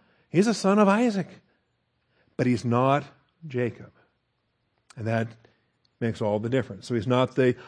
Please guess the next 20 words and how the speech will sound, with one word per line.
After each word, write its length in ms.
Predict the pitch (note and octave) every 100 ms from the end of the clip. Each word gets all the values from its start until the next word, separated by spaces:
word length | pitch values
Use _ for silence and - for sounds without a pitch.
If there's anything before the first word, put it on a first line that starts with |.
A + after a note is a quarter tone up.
| -
object 520 | B2 C3 A#2+ C3 C3
of 300 | - B2 A#2+
the 360 | A2+ B2+ B2 B2
covenant. 580 | - - D#3+ C3+ G#2+ E2+ - _ _ _
He's 260 | B2+ A2+
not, 480 | A#2+ B2 C3 C3 -
uh, 200 | C3+ B2+
the 100 | B2
one 320 | B2+ C#3 C3+ C#3
in 160 | C#3+
whom 400 | B2 C3+ D#3 C3
all 240 | C3+ B2+ C3+
the 100 | C3+
nations 480 | C3+ C#3+ C#3 C3+ B2
of 80 |
the 180 | B2 B2+
earth 320 | D#3 B2+ B2
will 240 | B2 B2+ C3
be 120 | C3+
blessed. 580 | C3+ D#3+ D3 - -